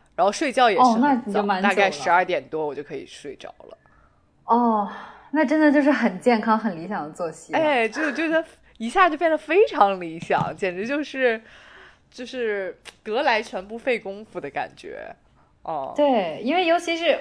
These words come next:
Speaker 2: 呃，可能有些大家上班族，就比如说六七点起，可能不觉得说，哎，这怎么这么健康？但是跟以前的健的作息比，
Speaker 1: <laughs>
Speaker 2: 这就已经健康很多了，是不是？
Speaker 1: 对，对，就我和我自己比的话，我就是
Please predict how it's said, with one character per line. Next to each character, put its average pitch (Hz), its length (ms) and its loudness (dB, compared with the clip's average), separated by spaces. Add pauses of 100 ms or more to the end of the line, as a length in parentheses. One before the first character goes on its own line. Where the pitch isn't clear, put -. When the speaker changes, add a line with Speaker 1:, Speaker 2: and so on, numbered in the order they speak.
(140)
Speaker 2:
呃， - 140 0
可 - 160 -4
能 247 180 0
有 247 160 4
些 240 160 0
大 262 100 4
家 262 140 4
上 277 260 2
班 302 200 0
族， 185 200 -10
就 226 140 0
比 220 60 -4
如 175 80 0
说 165 100 0
六 214 140 2
七 214 160 -2
点 220 200 4
起， - 460 -10 (160)
可 - 160 -10
能 175 160 -12
不 214 100 0
觉 220 160 -2
得 147 120 -4
说， 196 160 -4
哎， 196 260 -2
这 208 180 0
怎 190 120 -10
么 - 100 -14
这 185 100 -14
么 160 120 -12
健 160 200 -12
康？ 180 200 -8
但 226 160 2
是 214 80 0
跟 254 120 6
以 240 160 6
前 175 460 -6
的 240 160 6
健 214 380 4
的 170 140 4
作 220 220 4
息 196 200 0
比， 180 180 -2
Speaker 1:
<laughs> - 0 -
Speaker 2:
这 180 100 -4
就 202 120 2
已 196 80 0
经 185 120 -2
健 226 160 8
康 233 160 6
很 233 200 2
多 180 200 -4
了， 185 80 -4
是 190 160 -10
不 180 60 -12
是？ - 180 -10 (220)
Speaker 1:
对， 214 180 4
对， 196 260 -2
就 240 200 -2 (100)
我 202 160 -4
和 220 200 -4
我 214 100 6
自 226 180 -6
己 180 140 -10
比 - 160 -8
的 139 100 -6
话， 196 220 2
我 165 80 0
就 160 80 -10
是 185 160 -10